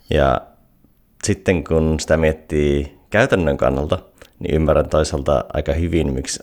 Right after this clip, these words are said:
organisaatiolla on aika helppo lähtökohta, että jos sitä tuetaan, niin tuetaan yksilötasolla.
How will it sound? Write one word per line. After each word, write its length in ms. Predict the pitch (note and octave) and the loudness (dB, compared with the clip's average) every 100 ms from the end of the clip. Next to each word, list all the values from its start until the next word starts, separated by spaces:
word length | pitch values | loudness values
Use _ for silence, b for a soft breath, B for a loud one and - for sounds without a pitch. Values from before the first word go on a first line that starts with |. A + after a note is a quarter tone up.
| - | -2
organisaatiolla 720 | D#2+ F2 D2 D2 D2 - B1 | 0 0 -2 -2 -4 -4 -4
on 40 | |
aika 180 | B1 D#2 | -4 -4
helppo 360 | D#2+ C2+ - E2 | -2 -4 -2 0
lähtökohta, 800 | F2+ E2 - D2+ A#1 - - A1 | 2 0 -4 -6 -8 -8 -8 -8
että 120 | - | -6
jos 100 | - | -8
sitä 180 | - B1 | -6 -4
tuetaan, 460 | D#2+ C#2+ B1+ C2 | 0 0 0 -2
niin 120 | C2+ B1+ | -4 -2
tuetaan 440 | C2+ C2 C#2 B1+ | -2 0 -2 0
yksilötasolla. 840 | - - C2+ - - C#2 C2+ D#2+ | -2 -2 -2 -2 -4 -4 -2 -4